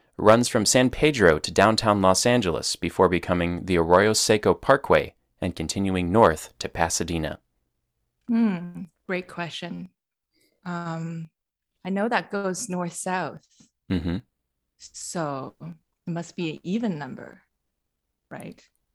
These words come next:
Speaker 1: Um, w-, well, it's, uh, hmm.
Speaker 2: Oh, no.
Speaker 1: So, so north-south, i-, if, if it's a, if it's a primary interstate highway, um,
Speaker 2: Hmm.
Speaker 1: a north-south would be,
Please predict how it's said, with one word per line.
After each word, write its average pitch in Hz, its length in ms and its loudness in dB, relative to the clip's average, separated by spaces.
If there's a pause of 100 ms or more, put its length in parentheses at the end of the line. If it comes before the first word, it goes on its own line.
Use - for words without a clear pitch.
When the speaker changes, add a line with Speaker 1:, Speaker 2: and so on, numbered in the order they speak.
(140)
Speaker 1:
Um, 92 400 6 (720)
w-, 107 400 -2
well, 107 420 10 (480)
it's, - 320 0 (200)
uh, 87 140 -2 (100)
hmm. 98 280 2
Speaker 2:
Oh, - 200 2 (280)
no. 220 880 2
Speaker 1:
So, 127 420 8 (220)
so 131 400 4
north-south, 127 840 6
i-, - 120 -6 (100)
if, 117 200 0
if 117 140 0
it's - 140 -2
a, 113 120 2
if 117 140 2
it's 110 140 0
a 101 80 2
primary 139 580 6
interstate 87 420 2
highway, 80 460 0 (380)
um, 87 240 4
Speaker 2:
Hmm. 85 100 -4
Speaker 1:
a 92 60 2
north-south 95 640 4
would 87 160 2
be, 85 400 -2